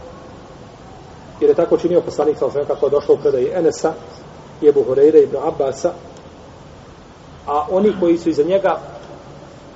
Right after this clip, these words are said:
govorit će amin, izgovarit će te'min, izgovarit će amin na glas. Zbog hadisa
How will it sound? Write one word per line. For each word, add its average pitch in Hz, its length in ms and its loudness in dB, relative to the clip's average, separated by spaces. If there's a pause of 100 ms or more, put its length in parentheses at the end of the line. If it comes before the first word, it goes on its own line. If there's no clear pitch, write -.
(960)
govorit 165 300 2
će 180 200 -2
amin, 156 360 -4 (760)
izgovarit 147 340 0
će 160 100 -4
te'min, 160 520 -2
izgovarit 143 340 -2
će 165 160 0
amin 160 340 2
na 143 120 0
glas. 120 360 -4 (2750)
Zbog 151 220 2
hadisa 175 480 -2